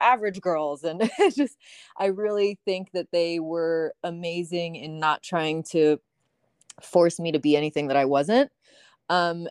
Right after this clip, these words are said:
and then also just, you know, in my personal life, when I had anything going on, I always felt supported. Um, you know, modeling is it can be hard to be around the world by yourself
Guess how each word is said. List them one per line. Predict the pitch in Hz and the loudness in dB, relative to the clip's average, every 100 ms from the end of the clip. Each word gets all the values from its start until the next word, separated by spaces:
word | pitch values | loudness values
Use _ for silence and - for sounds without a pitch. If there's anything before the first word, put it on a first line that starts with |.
| - | -6
and | 190 | -4
then | 202 180 | -4 -4
also | 180 190 202 185 | -4 -2 -4 -4
just, | 185 180 190 | -6 -10 -6
you | 196 | -2
know, | 180 160 | 0 0
in | - 185 | -2 -4
my | 180 165 | -2 -4
personal | - 220 285 311 170 | -4 -6 -4 -2 0
life, | 143 127 135 - | 2 0 -2 -8
when | 156 151 | -8 -6
I | 151 147 151 160 | -6 -8 -10 -8
had | 160 156 147 - | 0 2 2 0
anything | 156 151 - 156 | -10 -10 -10 -10
going | 151 151 147 143 | -6 -6 -6 -6
on, | 135 139 143 143 | -4 -4 -6 -10
I | - 147 - | -4 -4 0
always | 151 151 - | 2 2 0
felt | 151 139 | -2 -2
supported. | 151 - 156 147 143 143 139 _ _ _ _ _ | -8 -4 -2 0 0 -2 -4 _ _ _ _ _
Um, | 160 151 147 143 135 147 _ _ _ _ _ | 2 2 0 -6 -12 -16 _ _ _ _ _
you | 175 180 | -6 -2
know, | 160 151 117 _ _ _ 80 | 0 0 -4 _ _ _ -6
modeling | 196 214 240 247 233 220 | 0 2 4 2 0 -2
is | 180 160 - _ _ _ _ _ | -4 -8 -18 _ _ _ _ _
it | 190 | -4
can | - 214 214 | -2 -4 -2
be | 220 | -2
hard | 180 190 185 180 175 - | 2 4 4 2 -6 -4
to | 190 165 165 160 - 156 | 0 2 0 -2 -6 -8
be | 180 170 170 170 165 - - | -4 -2 -2 -2 -4 -8 -4
around | 170 165 160 | 0 0 0
the | 156 | -2
world | 160 156 151 - | 0 0 -2 -2
by | 156 | 0
yourself | 160 160 - 135 143 147 147 - | 0 -4 -6 0 2 2 -2 -16